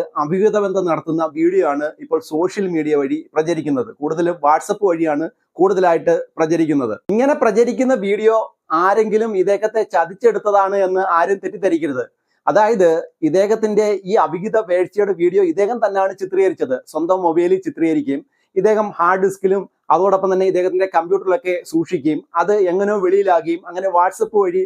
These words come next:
പ്രചരിക്കുകയും ചെയ്തതാണ്. ആ ഒരു വീഡിയോ നമുക്ക് YouTube ചാനലിൽ അപ്ലോഡ് ചെയ്യാൻ വേണ്ടി സാധിക്കത്തില്ല. അതുകൊണ്ട് ആർക്കെങ്കിലും അതിന്റെ തെളിവ് ആവശ്യമെങ്കിൽ ഞാനൊരു YouTube ചാനലിന്റെ ഒരു ലിങ്ക് ഈ മേളിൽ കൊടുത്തിരിക്കാം. ഈ ഒരു ചാനൽ കയറി കഴിഞ്ഞാൽ അതിൽ ഒന്ന് രണ്ട് വീഡിയോകൾ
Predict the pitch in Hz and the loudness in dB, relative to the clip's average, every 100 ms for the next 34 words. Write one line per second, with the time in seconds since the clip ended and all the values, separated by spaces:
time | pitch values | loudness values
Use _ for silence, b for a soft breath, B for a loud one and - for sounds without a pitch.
0 | - 175 170 196 180 202 196 - 190 185 | -2 -2 0 0 0 -2 -2 -2 0 2
1 | 160 123 - 226 262 262 226 214 214 185 | 2 0 -2 2 4 4 2 0 2 4
2 | 180 185 190 180 214 226 185 190 180 220 | 4 0 -2 -2 -2 -4 0 -2 0 0
3 | 220 190 190 180 185 190 - 147 151 208 | 0 0 2 2 2 -2 0 0 4 2
4 | 208 185 180 175 170 175 - 180 170 170 | 2 0 0 0 0 -2 0 0 0 0
5 | 156 139 120 - _ _ _ 170 202 247 | 0 0 -2 -4 _ _ _ 0 2 4
6 | 247 226 180 180 208 226 220 233 208 214 | 2 0 0 0 2 0 2 2 2 0
7 | - 180 190 214 220 - 160 180 214 190 | 0 2 4 2 0 0 0 0 -2 -2
8 | 151 151 175 - 185 202 214 196 190 214 | 0 0 0 -2 -2 -2 -4 -6 -6 -4
9 | 202 202 185 185 175 175 180 _ _ 175 | -2 -2 0 -2 2 0 0 _ _ 2
10 | 185 165 180 190 180 175 170 156 170 - | 2 2 0 0 0 0 0 0 0 -4
11 | 143 131 123 170 214 214 220 185 202 214 | -6 -4 -6 -2 0 0 0 0 0 -2
12 | - 170 165 143 135 139 151 _ _ 180 | 0 0 0 -2 0 -2 -4 _ _ 0
13 | 202 220 220 196 202 226 214 185 180 170 | 4 2 2 0 0 0 0 2 2 2
14 | 165 | 0